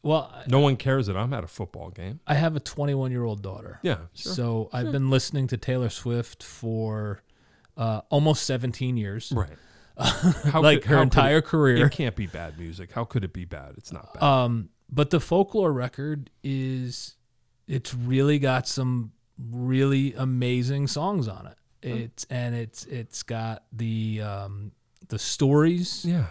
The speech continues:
Speaker 1: You know, it's got the concept. You put a couple songs together, it tells a story.
Speaker 2: Sure.
Speaker 1: It's, it, it's a good record.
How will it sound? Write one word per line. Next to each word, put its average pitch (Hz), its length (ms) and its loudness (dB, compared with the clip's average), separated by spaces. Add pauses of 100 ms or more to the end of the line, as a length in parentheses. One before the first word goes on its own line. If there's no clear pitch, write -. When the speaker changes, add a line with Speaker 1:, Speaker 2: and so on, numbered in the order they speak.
Speaker 1:
You 113 160 -2
know, 107 260 -2
it's 110 180 -8
got 107 280 -8
the - 80 -10
concept. 143 760 -4
You 110 100 -4
put 117 220 -2
a - 40 -18
couple - 260 -10
songs 117 340 -8
together, 165 440 -2
it - 80 -8
tells 101 220 -10
a - 60 -12
story. 170 340 -4 (180)
Speaker 2:
Sure. 190 260 -6
Speaker 1:
It's, - 220 -8
it, - 260 -16 (140)
it's 143 200 -2
a 151 40 -4
good 180 260 0
record. 220 400 -2